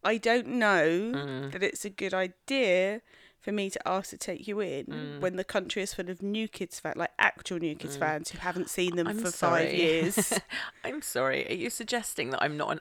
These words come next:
Speaker 2: actual New Kids fan?
Speaker 1: Mm.
Speaker 2: I voted for Games to win the Video Boy Band World Cup. I can't even say the name of the competition right. The Boy Band Video World Cup.
Speaker 1: I believe you're lying.
Speaker 2: I am lying. Okay, fine. I just like Donny.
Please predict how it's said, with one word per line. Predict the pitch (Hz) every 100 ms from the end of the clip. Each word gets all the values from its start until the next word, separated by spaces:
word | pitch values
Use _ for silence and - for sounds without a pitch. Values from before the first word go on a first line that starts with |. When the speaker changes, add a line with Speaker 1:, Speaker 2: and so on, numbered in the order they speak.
| -
Speaker 2:
actual | 139 - - - 151
New | 147 151
Kids | 151 139 113 -
fan? | 110 117 123 -
Speaker 1:
Mm. | - - - - 247
Speaker 2:
I | 381
voted | 294 226 - -
for | 185
Games | - 156 143 139 156 -
to | 185
win | 156 147
the | 151
Video | 160 147 139 135
Boy | 156 151
Band | 147 135 143
World | 143
Cup. | - -
I | - 233
can't | 254 165
even | 147 156
say | - 143
the | 139
name | 135 131
of |
the | 139 180
competition | 156 - 254 151
right. | 131 123 123
The | -
Boy | 170 185 196
Band | 196 170 175
Video | 175 175 156 156
World | 147 151
Cup. | - 165 240 - _ -
Speaker 1:
I | 180 175 -
believe | 180 180 180 175
you're | 185
lying. | 185 190 233 294
Speaker 2:
I | -
am | 127 120
lying. | 107 92 92 117
Okay, | 107 131 - 117
fine. | - 113 110 120 -
I | 160
just | 185 208
like | 180 165 -
Donny. | 135 123 110 107